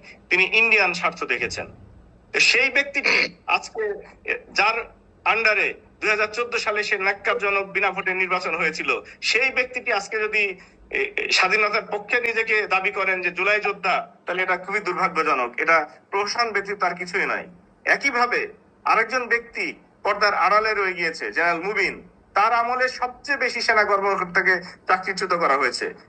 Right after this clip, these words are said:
বিডিআর বিদ্রোহের কারণে যে সকল অফিসাররা প্রতিবাদ করেছিল, তাদের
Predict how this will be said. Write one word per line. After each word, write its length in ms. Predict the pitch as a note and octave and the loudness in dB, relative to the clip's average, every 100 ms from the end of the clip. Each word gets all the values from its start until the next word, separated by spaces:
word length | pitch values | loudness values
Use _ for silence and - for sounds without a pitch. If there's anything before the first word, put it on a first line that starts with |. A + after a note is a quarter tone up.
| _ | _
বিডিআর 360 | D#3 F#3+ A3+ G#3+ | -4 0 0 0
বিদ্রোহের 480 | G3+ F#3+ A3+ A3+ | -2 -2 0 0
কারণে 460 | A#3 A3 G#3+ E3 - - - - | 2 2 2 0 -4 -10 -18 -4
যে 120 | F#3 | -2
সকল 320 | G#3+ G#3+ A3 | 0 0 0
অফিসাররা 360 | F#3 - G#3 G3+ | 0 0 0 0
প্রতিবাদ 460 | G#3 G#3+ A3+ G#3+ | 0 0 0 0
করেছিল, 400 | A3 G3+ F#3+ E3+ | -2 -4 -4 -6
তাদের 320 | E3 F3 F#3 | -4 -2 -2